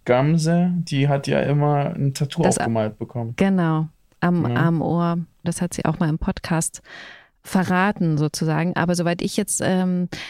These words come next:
Speaker 2: das in den letzten Folgen abfragen konnte, sind die anderen Tätowierungen
Speaker 1: Alle
Speaker 2: von
Speaker 1: echt,
Speaker 2: den
Speaker 1: ja.
Speaker 2: alle
Speaker 1: Ja.
Speaker 2: echt, genau.
Speaker 1: Ja, ich würde auf jeden Fall gerne noch ein weiteres Tattoo machen, auf jeden Fall.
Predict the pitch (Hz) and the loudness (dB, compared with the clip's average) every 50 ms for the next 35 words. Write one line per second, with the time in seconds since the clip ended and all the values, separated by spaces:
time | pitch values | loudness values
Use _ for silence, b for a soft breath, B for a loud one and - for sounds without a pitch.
0 | B B - 170 165 175 180 180 175 170 180 - - - 185 180 - 185 175 180 | B B -2 0 0 2 2 2 2 0 0 -2 -2 -2 -2 0 0 0 2 2
1 | 175 180 175 170 - - _ _ - - 170 - - - - 180 185 185 180 - | 2 0 0 -2 -4 -6 _ _ -2 -2 -2 -2 -2 -4 -2 0 0 0 0 0
2 | 180 175 180 180 170 175 165 - - - 160 175 180 180 185 180 - 185 180 185 | 0 0 0 0 0 0 0 0 0 0 2 2 2 0 0 -2 -2 -2 0 0
3 | 170 160 170 180 180 - - 123 - 180 175 170 170 170 170 117 113 113 - _ | 0 0 0 2 2 2 2 2 2 2 0 0 0 0 0 -2 -4 -4 -8 _
4 | _ _ - - 170 180 180 - - 156 - - - 165 151 147 156 151 - _ | _ _ -2 0 0 2 2 2 0 -2 -2 -4 -4 -2 0 0 -2 -4 -6 _
5 | _ _ _ _ - - 147 160 147 147 151 139 139 135 147 156 151 156 151 143 | _ _ _ _ -2 2 4 4 4 4 2 2 2 4 4 4 4 4 4 4
6 | 151 147 143 139 139 143 135 135 135 131 123 127 123 123 127 120 120 120 120 - | 4 4 4 2 2 2 2 2 2 2 2 2 2 2 0 0 -2 -2 -4 -6
7 | - 131 123 - - 120 117 110 110 113 113 117 107 110 104 - - 107 104 - | -8 -8 -8 -6 -4 -4 -2 -2 -4 -4 -6 -8 -10 -10 -12 -12 -12 -14 -14 -12
8 | - 110 110 120 | -12 -14 -14 -14